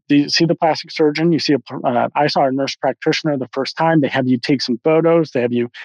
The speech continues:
kind of lift it up, smush it around. They ask you questions about how it's impacting your life, whether it's, um, making it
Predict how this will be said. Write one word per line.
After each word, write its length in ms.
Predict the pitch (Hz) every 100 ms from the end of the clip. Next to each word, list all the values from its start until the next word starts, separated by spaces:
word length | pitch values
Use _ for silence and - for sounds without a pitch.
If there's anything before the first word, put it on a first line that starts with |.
| -
kind 140 | - 120
of 60 |
lift 200 | 135 143
it 80 | 147
up, 160 | 151 143 165 151
smush 300 | - 160 -
it 80 | 139
around. 320 | 135 139 143
They 60 | 127
ask 300 | 131 131 -
you 80 | 135
questions 380 | 156 139 139
about 240 | 123 135 127
how 220 | - 143
it's 100 | 139
impacting 460 | 143 127 139 127 139
your 160 | 120
life, 320 | 117 127 160 165
whether 280 | 143 131 123
it's, 280 | 113 - - - - - - -
um, 420 | 147 123 113 120 127
making 300 | 165 131 131
it 80 | 127